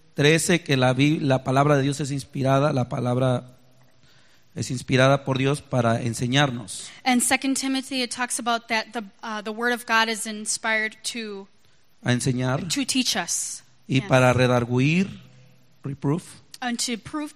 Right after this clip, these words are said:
Speaker 2: to us.
Speaker 1: Gloria a Dios, y para disciplinarnos
Speaker 2: And to discipline us.
Speaker 1: Y para enseñarnos.
Speaker 2: And to also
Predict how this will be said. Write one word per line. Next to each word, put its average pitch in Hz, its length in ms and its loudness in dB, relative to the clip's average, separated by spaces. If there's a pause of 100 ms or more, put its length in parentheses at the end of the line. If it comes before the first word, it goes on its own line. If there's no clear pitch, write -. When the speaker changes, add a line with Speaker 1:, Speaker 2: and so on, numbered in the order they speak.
Speaker 2:
to 262 80 -10
us. 233 380 -8 (100)
Speaker 1:
Gloria 127 280 4
a - 20 2
Dios, 147 320 2
y 139 100 0
para 123 320 4
disciplinarnos 139 920 0 (120)
Speaker 2:
And 247 160 -2
to 262 160 -4
discipline 233 560 -4
us. - 400 -10
Speaker 1:
Y 117 300 -2
para 113 220 0
enseñarnos. 131 500 -4 (180)
Speaker 2:
And 247 300 -4
to 269 180 -6
also 233 480 -6